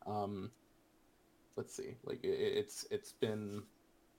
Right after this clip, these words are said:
Speaker 2: just a blessing to finally be able to play the game without getting incredibly disappointed when I lose in a fraction of a second because someone flew to the top of the map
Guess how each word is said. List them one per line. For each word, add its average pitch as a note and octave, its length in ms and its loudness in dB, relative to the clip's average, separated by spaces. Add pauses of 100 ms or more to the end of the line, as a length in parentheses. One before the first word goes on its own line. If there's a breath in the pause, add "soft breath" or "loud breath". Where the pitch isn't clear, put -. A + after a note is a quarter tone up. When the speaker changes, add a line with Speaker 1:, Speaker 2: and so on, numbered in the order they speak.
(1000)
Speaker 2:
just A#2 240 4
a A#2+ 60 8
blessing G#2 520 2
to G#2 80 0
finally G#2 240 2
be G#2+ 60 4
able G#2 160 6
to - 80 -4
play A2 140 6
the A2 100 2
game G#2+ 240 2
without G2+ 440 4 (160)
getting G#2+ 320 4
incredibly A2 460 4
disappointed G#2+ 500 4
when G2+ 140 2
I G2+ 60 0
lose G#2 300 2
in G#2 80 0
a A2 60 0
fraction G#2+ 420 4
of G2+ 80 0
a A2 60 2
second G#2+ 420 2 (340 soft breath)
because A#2+ 240 2
someone G#2+ 260 2
flew A#2 260 2
to G#2+ 60 4
the G2+ 80 2
top A2 280 4
of G2+ 60 2
the G2+ 60 0
map G#2 340 4